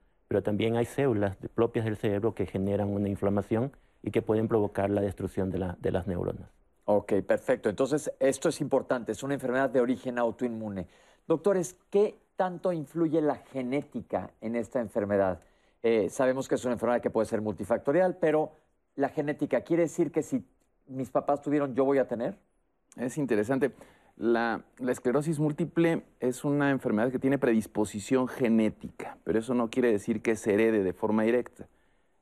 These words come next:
Speaker 3: Eh, es como decir, si mis padres son diabéticos, mis tíos son diabéticos, yo tengo la predisposición de ser diabético, no significa que voy a desarrollar diabetes. Lo mismo ocurre en esclerosis múltiple.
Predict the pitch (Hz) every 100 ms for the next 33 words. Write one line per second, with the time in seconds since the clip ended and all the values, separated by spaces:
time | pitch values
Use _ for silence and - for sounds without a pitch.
0 | - - 107 104 - 110 - 117 110 127
1 | 113 107 98 - 113 113 113 - - 107
2 | 107 120 120 123 - 117 117 98 - 104
3 | 113 110 113 120 123 107 123 131 _ _
4 | _ 101 123 123 143 113 104 98 92 -
5 | 92 92 - 160 165 98 - 82 92 95
6 | - - 92 101 113 104 98 135 120 -
7 | 98 95 - 92 92 90 98 117 - 104
8 | 120 143 156 139 143 143 131 - 123 127
9 | 123 139 127 -